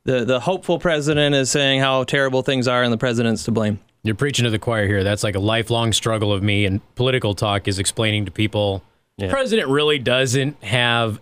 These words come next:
Speaker 2: a ton of influence on this. A little bit,
Speaker 1: Right.
Speaker 2: but not a ton.
Speaker 1: Yeah, absolutely.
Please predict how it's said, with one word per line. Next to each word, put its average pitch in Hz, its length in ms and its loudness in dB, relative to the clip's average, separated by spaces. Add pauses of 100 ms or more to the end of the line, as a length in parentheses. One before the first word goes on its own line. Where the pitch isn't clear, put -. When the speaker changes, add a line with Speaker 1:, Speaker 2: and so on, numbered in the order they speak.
Speaker 2:
a 110 280 0
ton 214 440 -2
of 254 140 2
influence 269 420 2
on 254 140 0
this. 254 180 0
A 165 40 0
little 240 240 0
bit, 269 200 2
Speaker 1:
Right. 165 160 2
Speaker 2:
but 175 140 0
not 160 160 2
a 123 60 0
ton. 98 280 -4 (120)
Speaker 1:
Yeah, 156 240 0 (180)
absolutely. 131 540 -2